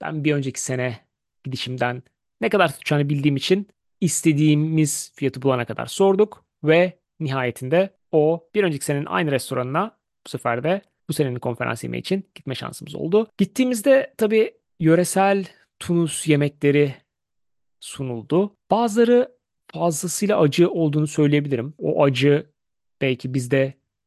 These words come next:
yani bizdeki acıya göre bile daha fazla acı. Demek ki Afrikalılar da aslında ya da Kuzey Afrika'da da bu şekilde bir acı, e, yeme alışkanlığı var. E, onun haricinde ama mesela yemekten hemen sonra servis edilen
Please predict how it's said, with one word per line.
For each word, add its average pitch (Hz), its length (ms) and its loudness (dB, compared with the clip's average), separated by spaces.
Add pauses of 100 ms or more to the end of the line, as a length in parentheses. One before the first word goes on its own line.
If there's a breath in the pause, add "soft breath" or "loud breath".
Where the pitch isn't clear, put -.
(120)
yani 113 280 -8
bizdeki 131 320 0
acıya 139 400 4
göre 131 280 2
bile 120 280 -2 (140)
daha 135 120 0
fazla 131 300 -4
acı. 143 380 -4
Demek 135 180 -2
ki - 60 -10
Afrikalılar 120 500 -4
da 120 60 -4
aslında 117 280 -8
ya 117 80 -6
da 120 60 -4
Kuzey - 240 0
Afrika'da 120 320 -6
da 113 140 -2 (240)
bu - 40 -8
şekilde 123 280 0
bir - 280 -2
acı, 123 400 2 (200)
e, 123 120 2
yeme 113 580 0 (160)
alışkanlığı 120 580 -4
var. 190 300 0
E, 165 140 6
onun 220 240 4
haricinde 220 400 2
ama 226 220 2
mesela 180 460 2 (200)
yemekten 151 400 0
hemen 170 200 0
sonra 135 380 -4
servis 127 360 -4
edilen 120 400 -6